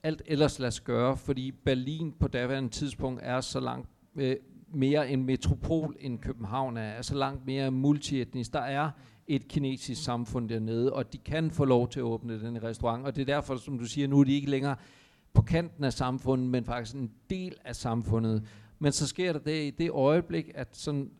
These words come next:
sådan en krig som Første Verdenskrig bryder ud, så den her metropol, den skrumper på et øjeblik over natten, sådan føles det i hvert fald, og bliver til en provinsby. Og, og det var sådan, at, at de hoteller, der hed noget på engelsk, altså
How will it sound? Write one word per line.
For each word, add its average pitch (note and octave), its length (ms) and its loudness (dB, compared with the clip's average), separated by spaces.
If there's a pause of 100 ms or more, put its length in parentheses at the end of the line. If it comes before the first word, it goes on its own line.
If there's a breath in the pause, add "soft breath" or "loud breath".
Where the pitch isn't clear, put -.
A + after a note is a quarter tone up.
(120)
sådan - 300 -4
en D3 100 -2
krig E3+ 340 -4
som D3+ 140 -8
Første C#3 320 -2
Verdenskrig C#3+ 480 -4 (120)
bryder C#3+ 240 2
ud, E3 260 4 (140 loud breath)
så - 140 0
den E3 180 0
her E3 100 2
metropol, D#3+ 680 -2
den E3+ 160 0
skrumper F3 920 -6 (420)
på C#3+ 140 6
et D3 140 2
øjeblik E3+ 460 2 (100)
over D3+ 200 2
natten, D3 420 2
sådan D3+ 220 -4
føles F#3+ 480 6
det D3+ 100 0
i A#2+ 60 4
hvert A#2+ 240 -2
fald, C3 260 -4 (320 loud breath)
og - 240 2
bliver E3 220 4
til D#3+ 160 -2
en D3+ 60 -2
provinsby. E3 720 -2 (240)
Og, D#3+ 200 2
og D3+ 160 4
det B2 100 0
var D3 160 2
sådan, G#3+ 380 2
at, D3+ 280 -2
at D#3+ 160 -4 (200)
de F3+ 160 0 (400 loud breath)
hoteller, E3 540 6
der D3 180 2
hed E3 220 6
noget D#3 280 6
på D#3+ 80 4
engelsk, D#3 460 -2
altså C#3+ 340 2